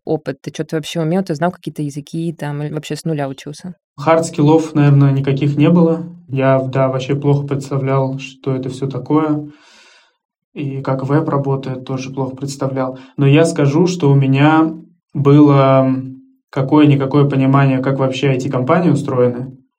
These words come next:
Speaker 2: из какой деятельности вообще состоит создание софтверных продуктов, какие бывают там платформы, команды. И, наверное, у меня было там,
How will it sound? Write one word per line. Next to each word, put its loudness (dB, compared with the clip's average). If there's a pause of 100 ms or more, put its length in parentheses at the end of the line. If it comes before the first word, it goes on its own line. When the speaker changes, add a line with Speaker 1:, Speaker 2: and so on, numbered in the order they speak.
(240)
Speaker 2:
из -8
какой 0
деятельности -2
вообще -4
состоит -4
создание -6
софтверных -6
продуктов, 0 (360)
какие -4
бывают -2
там -10
платформы, 2
команды. 2 (320)
И, 6
наверное, 2
у 0
меня -2
было -2
там, -8